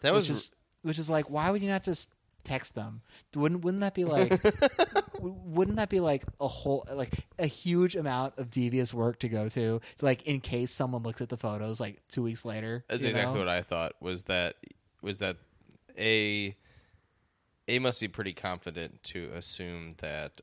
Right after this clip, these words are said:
Speaker 1: Arya was going to figure this all out pretty quickly. Um, also, when is Election Day? We aren't given any sort of time period. Uh,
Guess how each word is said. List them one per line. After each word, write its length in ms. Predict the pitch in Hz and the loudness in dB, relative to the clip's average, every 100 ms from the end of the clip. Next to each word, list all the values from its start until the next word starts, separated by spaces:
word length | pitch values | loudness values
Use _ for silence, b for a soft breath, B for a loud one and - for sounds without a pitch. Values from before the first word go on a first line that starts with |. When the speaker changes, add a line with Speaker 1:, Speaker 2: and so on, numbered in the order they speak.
| - | -12
Speaker 1:
Arya 440 | 76 80 78 76 69 | -8 -8 -8 -8 -10
was 180 | 76 - | -14 -14
going 300 | - 80 82 | -14 -14 -14
to 200 | - 76 | -14 -16
figure 320 | - 85 80 | -12 -12 -12
this 180 | 76 76 | -12 -12
all 180 | 71 73 | -10 -10
out 280 | 73 - - - | -10 -12 -16 -16
pretty 200 | - 65 | -16 -14
quickly. 480 | - 71 - - 76 b b b b b b | -16 -18 -16 -16 -18 b b b b b b
Um, 340 | 104 104 98 90 b b b - _ | -2 0 -2 -6 b b b -20 _
also, 320 | 190 214 180 | 2 2 0
when 180 | 131 156 | 2 0
is 120 | 214 | 0
Election 380 | 143 160 - 98 | -2 -4 -6 -8
Day? 200 | 80 71 | -8 -10
We 160 | 82 143 | -4 -2
aren't 240 | 185 131 | -2 -2
given 220 | 123 123 | -6 -2
any 180 | 110 110 | -2 -2
sort 240 | 104 110 98 | -4 -4 -4
of 220 | 87 - | -6 -10
time 300 | - 98 135 | -6 -6 -4
period. 500 | - 78 82 95 - _ _ _ _ - | -6 -6 -4 -6 -12 _ _ _ _ -14
Uh, 440 | 80 78 78 76 | -10 -10 -10 -10